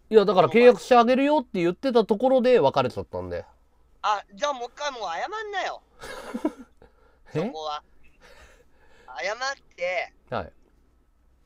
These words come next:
Speaker 2: もうちょっと君にすりゃいいんだよ、お前が。
Speaker 1: いや、君には大好きですから。いや、君になんかしないっすよ、僕は。
Speaker 2: な、な、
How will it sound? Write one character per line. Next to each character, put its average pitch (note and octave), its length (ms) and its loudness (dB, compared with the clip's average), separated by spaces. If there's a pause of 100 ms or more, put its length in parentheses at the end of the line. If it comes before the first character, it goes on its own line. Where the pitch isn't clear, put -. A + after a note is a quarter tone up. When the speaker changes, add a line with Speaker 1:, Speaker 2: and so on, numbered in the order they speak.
(120)
Speaker 2:
も C#3+ 60 -20
う - 40 -20
ち F#3+ 100 -12
ょ F3+ 40 -8
っ - 40 -20
と - 140 -20
君 G#3 120 -10
に A3 100 -12
す A3+ 120 -20
り A#3+ 60 -8
ゃ A#3 60 0
い G#3 60 -8
い G3+ 40 -12
ん A3 60 -18
だ A3 100 -4
よ、 F3+ 40 0
お D#3 60 -8
前 C3 200 -10
が。 B2+ 200 -12 (180)
Speaker 1:
い - 20 -6
や、 C#3+ 120 0
君 A3 240 0
に C#3 100 0
は A2 80 2
大 C3 200 2
好 - 60 -20
き F2 120 -16
で E2 80 -16
す - 100 -20
か - 120 -20
ら。 C3 180 -4
い - 60 2
や、 B2+ 60 2
君 B3 200 4
に G#3 100 2
な C3+ 80 2
ん A#2 60 -4
か G#2+ 80 -4
し - 120 -12
な C3 80 0
い B2 40 2
っ - 20 -2
す - 100 -14
よ、 F2+ 60 -6
僕 E2+ 220 -12
は。 D2+ 100 -10 (1040)
Speaker 2:
な、 G3 140 -6
な、 G#3+ 40 -10